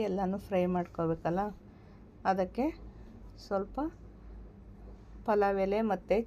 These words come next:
ಚಕ್ಕೆ, ಲವಂಗ, ಒಂದು ಏಲಕ್ಕಿ, ಸ್ವಲ್ಪ ಬಡಿಸಾಪ್, ಇಷ್ಟನ್ನು ಹಾಕಿ ನಾವು, ಮತ್ತು ಇದಕ್ಕೆ ಟೊಮೊಟೊ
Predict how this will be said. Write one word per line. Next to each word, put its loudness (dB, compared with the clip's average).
ಚಕ್ಕೆ, 0
ಲವಂಗ, 6
ಒಂದು 2
ಏಲಕ್ಕಿ, 4
ಸ್ವಲ್ಪ 2
ಬಡಿಸಾಪ್, 4
ಇಷ್ಟನ್ನು 0
ಹಾಕಿ 2
ನಾವು, 4
ಮತ್ತು 0
ಇದಕ್ಕೆ -2
ಟೊಮೊಟೊ 6